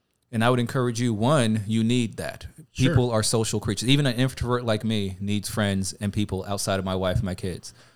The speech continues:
Speaker 1: Um, but two, I'd also say that in addition to that, start learning your own tells.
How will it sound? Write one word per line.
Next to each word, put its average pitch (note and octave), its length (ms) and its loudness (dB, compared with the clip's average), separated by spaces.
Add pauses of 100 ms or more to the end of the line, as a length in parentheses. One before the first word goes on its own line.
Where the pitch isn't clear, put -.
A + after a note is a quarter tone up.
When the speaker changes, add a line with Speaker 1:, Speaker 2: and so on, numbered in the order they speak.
(180)
Speaker 1:
Um, G2 340 -2
but A2 180 0
two, D#3+ 200 4
I'd B2 120 4
also A2+ 240 0
say G2+ 260 0
that G#2 140 -2
in A2 80 0
addition A#2 240 0
to G#2 60 0
that, A#2 280 0 (400)
start C#3+ 460 -2
learning C3+ 240 2
your A#2+ 160 2
own A#2 160 0
tells. A2+ 500 0